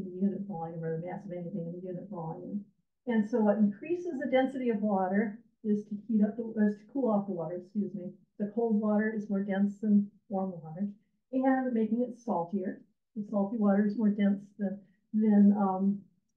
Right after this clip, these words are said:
than fresh water. And there, and there's a couple of other, other reasons, but those are the two real reasons that, that the density will change. So here we have an idealized gyre, one of these gyres, let's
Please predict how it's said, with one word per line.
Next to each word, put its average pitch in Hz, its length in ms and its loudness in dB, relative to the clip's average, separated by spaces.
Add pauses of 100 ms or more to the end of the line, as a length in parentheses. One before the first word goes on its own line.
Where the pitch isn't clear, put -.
(420)
than 214 260 2
fresh 214 240 -2
water. 190 380 0
And 226 100 0
there, 240 100 0
and 254 160 0
there's 262 160 4
a - 80 -6
couple 262 240 2
of 220 60 2
other, 196 280 0 (120)
other 202 200 4
reasons, 208 260 6
but 240 140 -2
those 247 200 4
are 233 60 0
the 214 220 -2
two 202 320 -2 (140)
real 196 280 -4
reasons 185 600 -8
that, 185 240 -6 (260)
that 196 340 2
the 202 80 2
density 196 420 0
will 170 100 -2
change. 180 420 -2 (180)
So 285 180 2
here 403 220 4
we 370 140 6
have 330 140 8
an 269 100 6
idealized 254 800 6 (340)
gyre, 208 580 4
one 233 120 0
of 233 60 2
these 226 160 -2
gyres, 190 500 -2
let's 214 160 -10